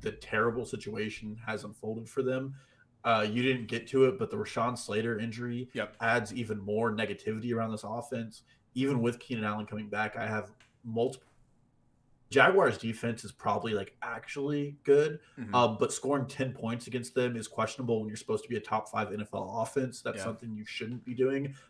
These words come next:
Speaker 1: especially when the key, like, it wasn't like your special teams and your defense were making mistakes like the Chiefs were having last week. It
Speaker 2: And,
Speaker 1: was
Speaker 2: and
Speaker 1: legitimately their offense couldn't get the ball moving.
Speaker 2: Yeah, and it wasn't even like the, the Bills where they,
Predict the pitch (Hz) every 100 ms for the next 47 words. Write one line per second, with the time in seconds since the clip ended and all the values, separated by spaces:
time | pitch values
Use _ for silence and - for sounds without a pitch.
0 | - - 143 139 139 123 117 107 101 -
1 | 123 - 127 - 120 131 143 143 135 117
2 | 110 117 - 117 113 104 - 110 110 123
3 | - _ _ - 123 107 92 107 - 120
4 | - 113 110 113 107 - 117 - 107 -
5 | - 117 - 127 131 135 135 135 135 143
6 | 139 - _ _ 175 175 147 160 147 147
7 | 123 117 120 113 110 - 101 - 135 117
8 | 107 - 110 107 104 135 131 165 147 127
9 | 160 160 156 170 165 160 143 127 127 120
10 | - - _ _ _ _ _ 117 131 123
11 | 117 120 107 117 120 120 117 120 113 107